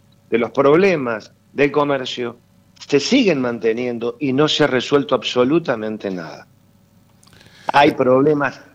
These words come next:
tremendos de pagos al exterior. Y si se sigue agravando,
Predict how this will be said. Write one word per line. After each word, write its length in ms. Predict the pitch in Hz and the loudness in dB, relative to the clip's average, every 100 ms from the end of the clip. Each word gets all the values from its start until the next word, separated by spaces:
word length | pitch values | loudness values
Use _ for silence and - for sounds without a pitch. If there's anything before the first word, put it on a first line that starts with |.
| _ | _
tremendos 720 | 170 196 233 247 226 202 185 - | 2 4 2 0 -2 -6 -12 -14
de 160 | 123 127 | -6 -6
pagos 380 | - 147 135 113 | 0 0 0 -4
al 120 | 113 | -8
exterior. 580 | 104 - 113 104 92 - | -8 -4 -2 -2 -4 -10
Y 80 | 123 | -8
si 200 | 107 110 | -6 -4
se 180 | - 110 | -2 -2
sigue 300 | - 208 220 | 2 4 4
agravando, 680 | 196 196 202 196 180 190 | 4 4 2 0 -4 -10